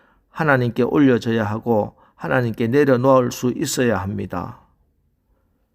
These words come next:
그런데 이 내려놓음이라는 것이 단지 책 이름 아니지요. 정말 가장 힘든 것이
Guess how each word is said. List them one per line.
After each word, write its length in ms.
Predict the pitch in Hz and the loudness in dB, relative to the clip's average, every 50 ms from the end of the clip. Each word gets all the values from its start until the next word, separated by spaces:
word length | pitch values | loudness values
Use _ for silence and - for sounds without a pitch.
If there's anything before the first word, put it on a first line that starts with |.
| _ _ _ _ _ _ | _ _ _ _ _ _
그런데 280 | - 147 131 131 123 123 | 2 4 4 6 6 4
이 160 | - 131 123 | 4 4 4
내려놓음이라는 840 | 123 135 139 139 127 117 127 131 131 123 120 113 113 113 113 113 107 | 4 4 4 4 4 4 4 4 2 2 0 0 0 -2 -2 -2 -4
것이 260 | 110 110 - - - | -4 -6 -6 -8 -8
단지 340 | - 113 123 117 117 113 - | -6 -6 -4 -4 -4 -6 -6
책 260 | - - - 151 - | -8 -10 -8 -6 -4
이름 220 | 151 131 127 110 | -2 -2 0 0
아니지요. 800 | - 80 90 - 196 196 - 117 117 113 113 117 120 127 135 135 - _ _ | 0 0 0 -2 -2 -4 -6 -6 -6 -6 -6 -6 -8 -12 -14 -18 -20 _ _
정말 560 | - - - - - - 214 185 143 147 147 135 | -20 -18 -18 -18 -18 -16 -10 -4 -2 0 0 2
가장 320 | - 127 123 127 127 123 | 2 2 2 2 2 0
힘든 440 | 123 - - - - 156 156 151 143 | -2 -4 -8 -8 -4 -2 -2 -2 0
것이 540 | 127 120 113 - 131 127 123 110 117 - | -2 -2 -2 -2 -2 -2 -2 -2 -4 -8